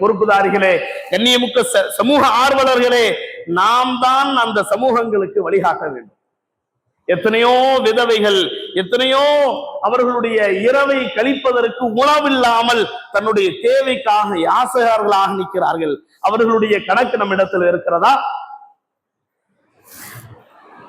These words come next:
இதைத்தான் நபி அவங்க சொன்னாங்க, யார் பிறருடைய தேவைக்காக இருப்பாரோ அவருடைய தேவையை அல்லாஹ் பூர்த்தி செய்கிறான். அடுத்து சொன்னாங்க, யாருடைய சங்கடத்தை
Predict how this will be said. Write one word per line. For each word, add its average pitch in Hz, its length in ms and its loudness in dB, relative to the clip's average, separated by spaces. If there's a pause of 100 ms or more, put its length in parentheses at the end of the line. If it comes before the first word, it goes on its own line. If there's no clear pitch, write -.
(320)
இதைத்தான் 190 380 2
நபி 196 180 2
அவங்க 196 180 0 (120)
சொன்னாங்க, 170 340 0 (640)
யார் 233 400 2 (160)
பிறருடைய 247 500 2 (140)
தேவைக்காக 202 600 0 (120)
இருப்பாரோ 175 520 0 (540)
அவருடைய 214 440 0 (180)
தேவையை 202 360 -2 (120)
அல்லாஹ் 214 480 0
பூர்த்தி 185 360 -4
செய்கிறான். 147 340 -2 (100)
அடுத்து 254 300 0 (100)
சொன்னாங்க, 175 380 2 (640)
யாருடைய 277 560 2 (160)
சங்கடத்தை 285 640 0